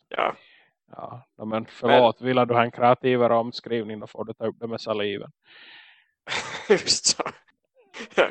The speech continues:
Speaker 1: kanske jag ska göra det.
Speaker 2: Gör
Speaker 1: Men,
Speaker 2: det.
Speaker 1: men, men, men, ja, det, det kändes att den här, äh, den här filmen, liksom, äh,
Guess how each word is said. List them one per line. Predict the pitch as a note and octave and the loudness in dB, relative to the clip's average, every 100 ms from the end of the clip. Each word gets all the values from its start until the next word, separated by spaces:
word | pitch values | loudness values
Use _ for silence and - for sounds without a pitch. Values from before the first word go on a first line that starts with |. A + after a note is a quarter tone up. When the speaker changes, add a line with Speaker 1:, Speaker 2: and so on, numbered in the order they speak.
| - | 2
Speaker 1:
kanske | G#3+ B3+ - | 2 2 2
jag | E3+ | 0
ska | - C#3 | 2 6
göra | C#3 B2+ | 6 4
det. | - - - - - | -2 -14 -16 -14 -4
Speaker 2:
Gör | D#3 C3+ E3 | 0 4 6
Speaker 1:
Men, | D#3+ D3+ | 6 6
Speaker 2:
det. | B2+ - - - - | 2 -6 -12 -18 -6
Speaker 1:
men, | D3+ - | -4 0
men, | D#3 D#3 - - - | 0 0 -2 -12 -2
men, | D#3+ D#3+ - _ _ _ _ _ - | -2 -2 -12 _ _ _ _ _ -4
ja, | G3+ G3+ - G3+ - - | -2 -2 -4 -10 -10 -6
det, | F#3 - - | -4 -2 -4
det | C#3+ | -2
kändes | F#3+ G#3+ A3+ | 0 0 0
att | - | 2
den | D3+ | 2
här, | D#3 D3 - - - - _ _ _ _ _ _ _ _ _ _ _ _ _ _ _ _ B2 | 4 2 2 -4 -12 -20 _ _ _ _ _ _ _ _ _ _ _ _ _ _ _ _ 4
äh, | C#3 C3+ C3 F2+ A1 G1+ - _ _ _ - | 6 8 8 6 0 -14 -20 _ _ _ -8
den | C3 | -4
här | C3 | -4
filmen, | - E3 D#3 C#3 C#2+ G#1+ G#1+ - _ _ _ _ _ _ - | 0 0 2 0 -2 -8 -10 -18 _ _ _ _ _ _ -8
liksom, | - C3 | -4 -2
äh, | A2 | -4